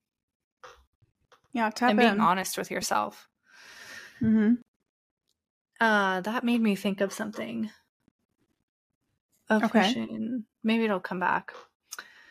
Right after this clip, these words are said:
Speaker 2: Man, I don't remember. I thought I had a comment that I wanted to share.
Speaker 1: Hmm. Bummer.
Speaker 2: Yeah, I don't remember. Um,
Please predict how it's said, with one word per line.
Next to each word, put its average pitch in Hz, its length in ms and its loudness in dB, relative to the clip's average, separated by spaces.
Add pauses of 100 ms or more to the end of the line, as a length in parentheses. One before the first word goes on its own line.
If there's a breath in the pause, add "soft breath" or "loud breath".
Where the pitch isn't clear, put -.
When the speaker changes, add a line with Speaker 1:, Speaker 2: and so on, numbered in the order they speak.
(720 loud breath)
Speaker 2:
Man, 202 520 2 (580)
I 190 100 2
don't 190 160 -2
remember. 185 540 -4 (1300)
I 190 100 2
thought 190 180 2
I 190 60 -2
had 196 180 -4
a 190 60 -6
comment - 480 -6
that 196 100 -4
I - 100 -2
wanted - 360 -2
to 220 120 -2
share. 208 480 0 (760)
Speaker 1:
Hmm. 220 260 4 (960)
Bummer. 214 400 0 (1900)
Speaker 2:
Yeah, 185 220 4
I - 20 0
don't 180 160 0
remember. 180 360 -2 (640 loud breath)
Um, 190 800 0